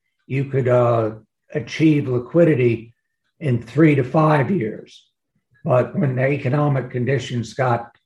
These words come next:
tough, you might have to wait ten years before you could either, the way you achieve, got liquidity was to go public or to, uh, sell the company to a larger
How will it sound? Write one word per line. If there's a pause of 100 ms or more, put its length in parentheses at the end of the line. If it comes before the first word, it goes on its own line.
(260)
tough, (520)
you
might
have
to
wait
ten
years
before
you
could
either, (340)
the
way
you
achieve,
got
liquidity
was
to
go
public (1080)
or
to,
uh, (500)
sell
the
company
to
a
larger